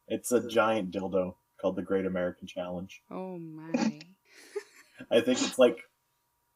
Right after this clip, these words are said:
Speaker 1: thirteen inches by, like, five inches and then gets wider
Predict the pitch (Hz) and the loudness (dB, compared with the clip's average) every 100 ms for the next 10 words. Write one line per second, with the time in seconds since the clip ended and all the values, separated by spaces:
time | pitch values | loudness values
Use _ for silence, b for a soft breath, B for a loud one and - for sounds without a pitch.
0 | _ _ 123 107 - 110 98 98 - 98 | _ _ 4 4 2 -2 -2 -4 -4 -8
1 | 95 - - - 95 90 87 90 90 85 | -8 -10 -14 -6 -2 0 0 -2 -6 -10
2 | - _ _ - 98 92 92 - 98 - | -12 _ _ 4 6 6 2 -4 -6 -6
3 | 92 87 87 _ _ _ - 92 90 87 | -8 -8 -12 _ _ _ -6 -4 -4 -6
4 | 87 101 85 - 90 87 | -4 -2 -2 -4 -6 -6